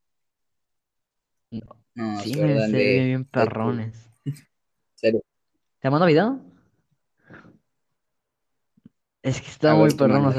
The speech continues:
Speaker 1: sea. Está haciendo un Jordan, pero versión Deadpool. ¿Sí entiendes?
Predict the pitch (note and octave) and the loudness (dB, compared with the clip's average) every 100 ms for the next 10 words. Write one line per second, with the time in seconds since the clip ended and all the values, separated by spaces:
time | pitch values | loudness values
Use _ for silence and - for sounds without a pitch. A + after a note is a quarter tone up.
0 | B2 - - _ _ D3 - F3+ G#3+ A3 | -6 -12 -20 _ _ -6 0 2 4 6
1 | G3+ G3+ A3 B3 A#3+ D#3+ D3+ C#3+ C#3 F3 | 6 6 6 4 0 0 2 2 2 0
2 | F#3 D3 C3+ B2+ - _ - _ _ - | 0 -2 -4 -6 -12 _ -20 _ _ -20
3 | - - F#3+ A3 A3 C#3+ C#3 | -10 -6 -4 -2 0 -2 -6